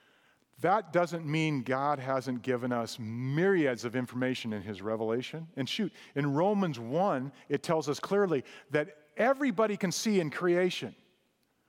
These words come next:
that there must be a God. Everybody's got enough information to get that far. What he's like and all that sort of thing. That's why he had to reveal himself in his son and in his, in the scripture.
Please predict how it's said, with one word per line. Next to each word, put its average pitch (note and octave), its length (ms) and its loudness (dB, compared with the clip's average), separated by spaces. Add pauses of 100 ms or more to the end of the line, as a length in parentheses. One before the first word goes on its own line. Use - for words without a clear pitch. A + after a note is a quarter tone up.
(1400)
that E3+ 160 0
there F#3+ 280 4
must G#3+ 280 0
be F#3 140 4
a F3 60 4
God. F3+ 460 -4 (1120)
Everybody's C4 480 2
got A3 160 4
enough G#3 340 2
information G3+ 640 2
to F3+ 80 4
get E3+ 200 2
that E3 200 4
far. B2+ 300 0
What C#3+ 200 2
he's A3 160 -2
like A3+ 280 4
and F#3 80 2
all G3 120 4
that G#3+ 160 0
sort A3 220 0
of G3+ 100 -2
thing. D3 120 -2
That's C#3+ 260 2
why E3+ 140 4
he F3+ 60 2
had F3+ 100 2
to F#3 40 4
reveal F3 260 4
himself F3+ 340 0
in D#3 80 0
his B2+ 100 -2
son F#3 300 0
and D#3 120 -2
in D#3 80 0
his, D#3+ 200 -4
in E3+ 140 -2
the D#3+ 80 -2
scripture. - 400 -4